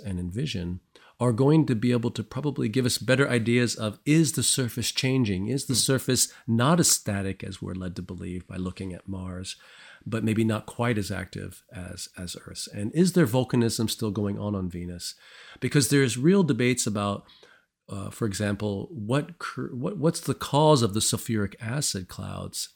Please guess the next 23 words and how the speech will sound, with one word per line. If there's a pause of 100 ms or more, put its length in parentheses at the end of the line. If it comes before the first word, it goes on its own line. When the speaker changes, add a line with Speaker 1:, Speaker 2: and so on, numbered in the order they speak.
(100)
Speaker 1:
on
Venus
today? (100)
Speaker 2:
Hmm. (220)
Speaker 1:
There
are
some
hypotheses
that
state
that
that
is
because
of
active
volcanism
going
on,
that
are
producing (120)
sulfur